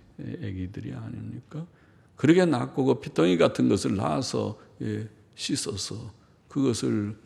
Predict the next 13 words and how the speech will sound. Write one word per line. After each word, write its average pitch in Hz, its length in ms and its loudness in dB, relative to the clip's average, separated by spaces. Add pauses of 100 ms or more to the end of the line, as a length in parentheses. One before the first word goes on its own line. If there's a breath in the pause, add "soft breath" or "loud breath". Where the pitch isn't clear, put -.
앉을, 139 640 0
안, 147 300 -2
아, 131 260 -8
안을 156 560 0 (400)
것도 147 360 4
없는 120 280 6
그런 135 240 2
것을, 98 380 -2 (340 soft breath)
예, 113 180 -8
안고 101 720 -8 (160)
품고 131 520 -4
젖을 113 340 2
먹이고, 113 580 -4